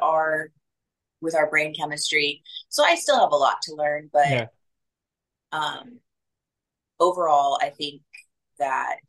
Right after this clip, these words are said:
Speaker 1: age regression has really great opportunities for people to explore who they are outside of their,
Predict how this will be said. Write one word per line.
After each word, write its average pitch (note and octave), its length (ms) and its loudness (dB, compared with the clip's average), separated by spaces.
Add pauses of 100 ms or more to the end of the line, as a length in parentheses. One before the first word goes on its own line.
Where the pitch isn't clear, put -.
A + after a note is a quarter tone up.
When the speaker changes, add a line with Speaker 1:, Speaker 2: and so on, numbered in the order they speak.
(480)
Speaker 1:
age D3 220 -8
regression C#3 520 -6 (200)
has C#3+ 640 -4 (140)
really D3 240 4
great C3+ 420 2
opportunities C3+ 960 -2
for C#3 140 -2
people C3 500 -4
to C#3+ 200 -4
explore C3+ 1040 0 (1600)
who F#3 140 8
they E3+ 200 6
are C#3 360 6
outside C3+ 540 2
of C#3 200 -6
their, B2+ 480 -4